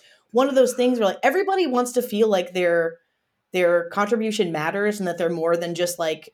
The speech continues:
you know, a number on a line at a company. And anytime any leadership says, "Well, this is how it's gonna be and you just need to get used to it," like, that's a really good way to just make sure that as many people as possible reject whatever your idea is.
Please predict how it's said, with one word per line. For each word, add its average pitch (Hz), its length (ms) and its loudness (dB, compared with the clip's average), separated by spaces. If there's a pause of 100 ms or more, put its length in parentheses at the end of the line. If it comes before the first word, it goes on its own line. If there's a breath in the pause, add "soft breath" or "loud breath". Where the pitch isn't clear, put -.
you 170 120 -6
know, 151 260 -4
a - 80 -8
number 175 400 -2
on 170 100 0
a 160 60 -2
line 156 340 -4
at 196 100 0
a 202 40 0
company. 220 480 0
And 180 140 -4
anytime 202 680 -2 (240)
any 247 240 2
leadership 226 540 0
says, 165 480 0 (320 soft breath)
"Well, 196 80 -4
this 269 160 2
is 302 100 -2
how 247 160 4
it's 240 120 -6
gonna 220 160 0
be 196 200 0
and 180 120 -4
you 180 80 -4
just 196 180 -4
need 185 120 -4
to 180 40 -10
get 170 160 -4
used 185 280 -6
to 143 100 -10
it," 110 180 -8
like, 156 260 -4 (260 soft breath)
that's 262 180 0
a 339 100 0
really 240 320 4
good 214 200 4
way 185 280 2
to 196 100 -2
just 185 240 -2
make 180 280 -2
sure 202 240 2
that 180 280 -2
as 180 160 -2
many 202 360 2
people 208 280 -4
as 175 140 -2
possible 165 540 -4
reject 156 520 -4
whatever 160 320 -4
your 151 200 -2
idea 143 320 -4
is. 135 420 -8